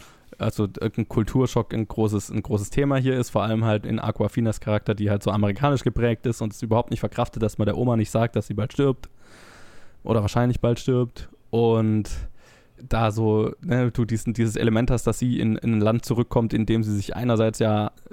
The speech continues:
zu Hause fühlt, aber auch se-, äh, andererseits total fremd, weil's halt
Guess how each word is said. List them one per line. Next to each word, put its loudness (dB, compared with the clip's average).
zu 2
Hause 4
fühlt, 2
aber 4
auch 2
se-, 0
äh, -6
andererseits 0
total 2
fremd, 0
weil's -2
halt -4